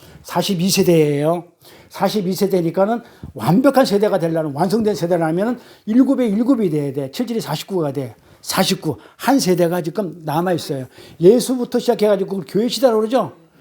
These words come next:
그걸 천년 왕국이라고 그러죠? 그걸 천년 왕국.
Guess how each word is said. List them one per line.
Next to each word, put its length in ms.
그걸 260
천년 500
왕국이라고 480
그러죠? 320
그걸 200
천년 320
왕국. 280